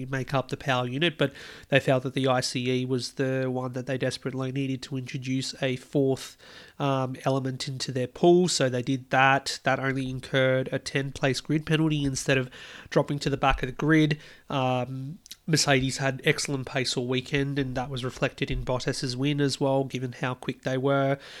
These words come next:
Hamilton was quick enough to actually take pole, um, or was fastest in qualifying on the Saturday, but then obviously had to take the penalty, and that allowed Bottas to start from pole. But then, unfortunately, in the race, it didn't really go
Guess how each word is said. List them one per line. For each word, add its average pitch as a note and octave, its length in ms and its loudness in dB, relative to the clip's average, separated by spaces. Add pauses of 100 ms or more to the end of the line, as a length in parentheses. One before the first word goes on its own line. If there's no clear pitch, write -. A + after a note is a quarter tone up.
(160)
Hamilton C3+ 460 2
was C3 120 -2
quick B2 180 0
enough B2+ 220 0
to - 80 0
actually B2 380 -2
take B2 260 -4
pole, C#3 560 4 (360)
um, B2+ 280 2
or C3 160 -4
was C3 160 -2
fastest C#3 460 2
in C3+ 100 -6
qualifying C3+ 640 0
on - 160 -14
the - 80 -12
Saturday, C#3 500 2
but C#3 140 -4
then C3 140 -4
obviously C3 460 -4
had C3+ 160 -4
to - 60 -16
take C#3 220 -8
the C3+ 80 -12
penalty, C#3+ 600 0
and B2+ 280 -4
that C3 180 -2
allowed C3 340 -2
Bottas B2 400 -2
to C#3 60 -6
start B2+ 260 -2
from C3 180 -8
pole. D#3 380 8 (1000)
But E3 120 4
then, A#3+ 160 12
unfortunately, F#3+ 720 6
in D3 60 4
the C#3+ 100 4
race, D3+ 360 4
it C3+ 140 -2
didn't E3 240 2
really C#3+ 240 4
go C3 600 6